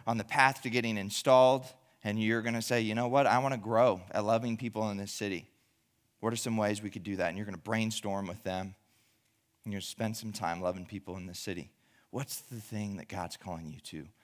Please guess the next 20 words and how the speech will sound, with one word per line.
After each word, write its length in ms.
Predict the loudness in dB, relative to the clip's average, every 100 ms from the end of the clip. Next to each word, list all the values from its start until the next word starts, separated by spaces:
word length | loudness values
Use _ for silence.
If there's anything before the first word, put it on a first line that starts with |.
| _ _ -18
this 180 | -16 -16
morning? 280 | -16 -18 -20 _ _ _ _ _ _ _ _ _ _ _ _ _ -20
Let's 140 | -18 -18
pray. 320 | -12 -12 -12 _ _ _ _ _ _ _ _ _ _ _ _ _ -20 _ _ _ -20 -20 _ -20 -20 -20 -20 _ 0
Dear 160 | 4
Lord, 240 | 6 4 4
we 80 |
just, 400 | -2 -2 -2 0
uh, 220 | 2 2 0 -6 -12 -18 -20 -20 _ _ _ _ _ _ _ _ _ _ _ _ _ 4
thank 260 | 4 4
you 100 | 2
for 140 | 2 2
the 80 | 2
grace 320 | 2 2 2
that 80 | 0
you 120 | 0
were 120 | 2
able 160 | 0 0
to 60 |
show 420 | 0 4 4 2